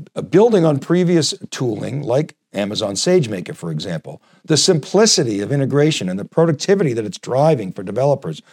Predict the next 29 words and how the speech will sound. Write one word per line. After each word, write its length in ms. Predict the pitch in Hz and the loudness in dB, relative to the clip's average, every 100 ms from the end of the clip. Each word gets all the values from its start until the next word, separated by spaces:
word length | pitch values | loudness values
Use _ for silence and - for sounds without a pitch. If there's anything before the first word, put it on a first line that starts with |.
| - _ | -20 _
allowing 560 | 110 113 147 214 233 139 | -2 2 4 4 4 4
those 180 | 113 | 0
developers 520 | 95 117 113 110 110 98 | -2 -2 -2 -2 -6 -8
to 260 | 113 90 - | -6 -6 -2
get 300 | 160 170 180 | -2 -2 -4
to 180 | - 160 | -2 0
an 140 | 139 - | 0 0
outcome 440 | 180 196 - 147 | 0 2 -2 -2
very 280 | 123 143 143 | 0 2 2
quickly. 480 | 135 147 147 76 - _ _ _ _ _ | 0 -2 -2 -8 -12 _ _ _ _ _
Go 220 | 190 262 | 4 6
to 40 | 285 | 6
the 120 | 240 | 2
cube 520 | - 208 220 220 - | 0 0 2 0 0
A 280 | - 196 190 | 4 6 6
I 460 | 165 165 165 165 160 _ _ _ _ _ _ _ _ _ - | 6 6 4 2 -2 _ _ _ _ _ _ _ _ _ 2
dot 260 | 147 143 | 2 2
com, 420 | - 120 104 76 87 | -2 -2 -2 -4 -8
the 80 | - | -10
cube 400 | 101 - 220 277 | -2 4 6 6
A 240 | 247 214 196 | 6 6 6
I 240 | 180 175 | 6 4
dot 300 | 156 147 131 | 4 2 0
com, 400 | - 110 90 80 _ _ _ _ - | -4 -4 -4 -6 _ _ _ _ -2
and 120 | 135 | 2
you'll 120 | 135 | 2
see 240 | 131 185 175 | 2 2 2
an 80 | |
example 800 | 139 107 101 160 208 - 90 - | 0 -2 0 4 4 0 -4 -6